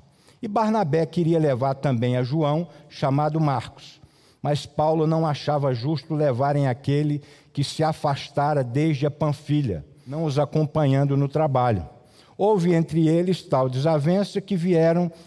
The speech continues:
a separar-se. Então Barnabé, levando consigo a Marcos, navegou para Chipre. Mas Paulo, tendo escolhido a Silas,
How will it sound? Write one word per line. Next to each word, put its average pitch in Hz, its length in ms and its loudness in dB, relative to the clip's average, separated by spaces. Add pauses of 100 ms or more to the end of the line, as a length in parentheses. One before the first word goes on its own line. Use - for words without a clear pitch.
a 135 100 -2
separar-se. 139 880 -2 (300)
Então 180 400 2
Barnabé, 175 640 2
levando 135 420 2
consigo 135 560 -2
a 143 80 2
Marcos, 156 480 0 (280)
navegou 175 560 2
para 202 200 0
Chipre. - 640 -2 (520)
Mas 185 280 0
Paulo, 170 440 2
tendo 185 340 0
escolhido 131 560 0
a 143 60 4
Silas, 160 600 0